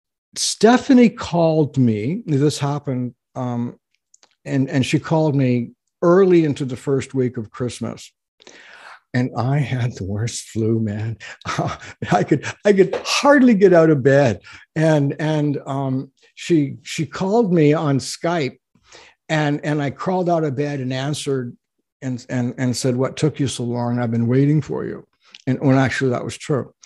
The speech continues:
And then we started talking about Tom. And, um, in that time,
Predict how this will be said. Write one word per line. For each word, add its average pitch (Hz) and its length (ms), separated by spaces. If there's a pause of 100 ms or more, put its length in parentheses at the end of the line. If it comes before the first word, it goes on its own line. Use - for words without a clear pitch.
(300)
And 143 260
then 139 160
we 139 100
started 131 440
talking 127 400
about 123 320
Tom. 113 420 (1120)
And, 131 400 (120)
um, 120 460 (2500)
in 240 220
that 208 320
time, 123 580